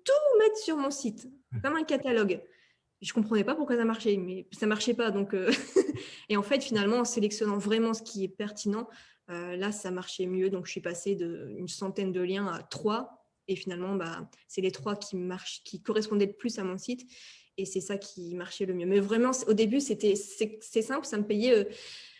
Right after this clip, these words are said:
Speaker 1: mes sorties le week-end. Enfin, ma sortie le week-end, c'était dix euros par, par semaine à peu près. Euh, c'est tout.
Speaker 2: Ok,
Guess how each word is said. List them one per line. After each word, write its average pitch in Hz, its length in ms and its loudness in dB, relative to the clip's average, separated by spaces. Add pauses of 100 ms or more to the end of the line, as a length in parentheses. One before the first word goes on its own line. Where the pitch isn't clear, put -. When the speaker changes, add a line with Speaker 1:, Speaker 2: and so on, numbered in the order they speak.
(200)
Speaker 1:
mes 254 180 8
sorties 269 440 2
le 247 100 8
week-end. 240 500 4
Enfin, 202 300 -4
ma 214 220 2
sortie 233 380 -4
le 214 100 4
week-end, 220 440 2
c'était 170 320 -8 (480)
dix 190 200 -2
euros 190 460 2 (220)
par, 190 180 -4 (260)
par 202 180 -6
semaine 220 480 4
à 202 80 -10
peu 196 100 -4
près. 208 320 -8 (400)
Euh, 170 180 -8
c'est 175 160 -6
tout. - 140 -18 (1080)
Speaker 2:
Ok, 120 260 -8